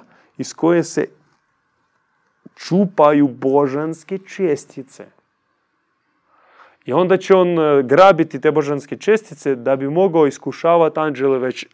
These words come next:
<coughs> ne drugog, <coughs> nego trećeg neba, četvrtoga i išao dalje. To je njegov plan.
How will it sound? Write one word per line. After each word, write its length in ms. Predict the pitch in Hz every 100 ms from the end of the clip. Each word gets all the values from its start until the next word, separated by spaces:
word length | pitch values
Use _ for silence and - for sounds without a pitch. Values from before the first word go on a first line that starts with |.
| 139 - 170
<coughs> 460 | - - - 131
ne 100 | 123
drugog, 520 | 113 131 220 147 117 - _
<coughs> 60 | - 762 - - - _ _
nego 200 | - -
trećeg 600 | 151 165 220 226 202 165
neba, 280 | 170 131 107 -
četvrtoga 720 | - 151 185 185 151 151 117 113
i 120 | 120
išao 240 | 147 139
dalje. 420 | 117 147 156 104 - _ _ _ _ _ _ _ _ _ _ _ _ _ _ _ _ _ 302 -
To 80 |
je 60 | 180
njegov 320 | 196 196 180
plan. 360 | 185 185 131